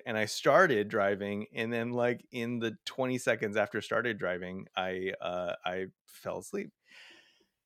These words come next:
It was, like, in, in the middle of, like, a forty-five degree turn too. It was, like, it,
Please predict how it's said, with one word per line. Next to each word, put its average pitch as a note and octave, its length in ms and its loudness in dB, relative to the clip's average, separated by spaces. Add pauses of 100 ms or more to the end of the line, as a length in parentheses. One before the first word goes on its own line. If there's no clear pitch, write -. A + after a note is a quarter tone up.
(720)
It - 60 -8
was, D#3+ 100 -4
like, F#3 220 -2
in, F#3+ 300 -2
in F3+ 140 -2
the A3 80 0
middle F3+ 300 4
of, C#3+ 120 2
like, D3 160 6
a A#2 80 4
forty-five C#3 520 2
degree A#2+ 300 0
turn G2+ 420 0
too. G2+ 420 0
It G2+ 40 -4
was, A#2 180 -4
like, A#2 240 4
it, E3+ 260 -8